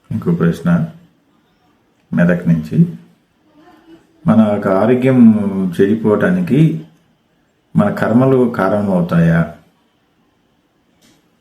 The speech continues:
అని చెప్పి అడిగింది ఆవిడ. గత జన్మలో కానీ, లేకపోతే ఈ జన్మలో కానీ,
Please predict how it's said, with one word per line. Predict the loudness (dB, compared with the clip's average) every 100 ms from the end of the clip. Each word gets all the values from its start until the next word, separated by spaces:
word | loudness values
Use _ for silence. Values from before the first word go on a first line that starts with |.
| _ _ _ _ -4
అని | -2
చెప్పి | -2 -2 0 2 2
అడిగింది | 0 0 0 0 -2
ఆవిడ. | -2 0 0 0 -2 -16 _ _ _ _ _ _ _ _ _ _ _ _ _ _ _ _ _ _ _ _ -6
గత | -4
జన్మలో | -2 0 2 2 4
కానీ, | 4 4 2
లేకపోతే | 0 0 -2 -2
ఈ | -2 0
జన్మలో | 2 4 4 2
కానీ, | -4 -6